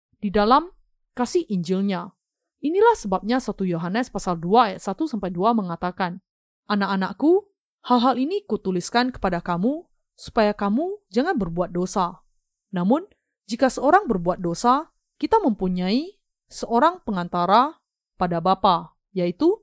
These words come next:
Yesus Kristus yang adil, dan Ia adalah pendamaian untuk segala dosa kita, dan bukan untuk dosa kita saja, tetapi juga untuk dosa seluruh dunia. Untuk menghapuskan segala dosa dunia,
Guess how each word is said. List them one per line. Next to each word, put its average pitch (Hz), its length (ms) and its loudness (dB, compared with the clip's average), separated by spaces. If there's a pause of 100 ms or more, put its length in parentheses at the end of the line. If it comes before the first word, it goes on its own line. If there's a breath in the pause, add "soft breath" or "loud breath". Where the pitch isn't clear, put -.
(380)
Yesus 254 260 0
Kristus - 460 -2
yang 170 160 -4
adil, 180 400 0 (420)
dan 180 220 -2
Ia 294 260 6
adalah 175 300 0
pendamaian 180 720 0 (100)
untuk 277 300 -2
segala 185 340 0
dosa 180 300 -4
kita, 175 480 -4 (440)
dan 185 160 0
bukan 330 320 0
untuk - 320 -4
dosa 180 240 -4
kita 185 240 -6
saja, 190 520 0 (120)
tetapi 220 320 -2
juga 185 240 -4
untuk 196 320 -4
dosa 190 400 -2
seluruh 208 460 0
dunia. 170 480 -4 (640)
Untuk 480 240 4
menghapuskan 220 560 -2
segala 247 320 2
dosa 175 240 -2
dunia, 180 480 -4